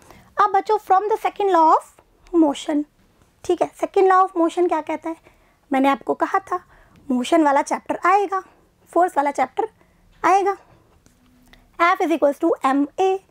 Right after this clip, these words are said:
पढ़ चुके हैं हम। ठीक है, अब इस ए की जगह हम बात किसकी कर रहे हैं बच्चों?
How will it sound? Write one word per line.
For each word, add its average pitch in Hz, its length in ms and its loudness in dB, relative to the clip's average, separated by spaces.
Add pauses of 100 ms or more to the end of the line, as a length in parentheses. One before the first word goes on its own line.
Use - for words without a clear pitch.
(380)
पढ़ 262 140 -2
चुके 302 240 -4
हैं 302 120 4
हम। 294 120 0 (200)
ठीक 311 180 0
है, - 80 0 (520)
अब 480 160 0
इस 466 140 -2
ए 370 180 0
की 381 160 0
जगह 269 300 0 (340)
हम 359 180 2
बात 320 220 0
किसकी 330 260 -8
कर 320 120 0
रहे 320 80 2
हैं 311 60 2
बच्चों? 370 240 -2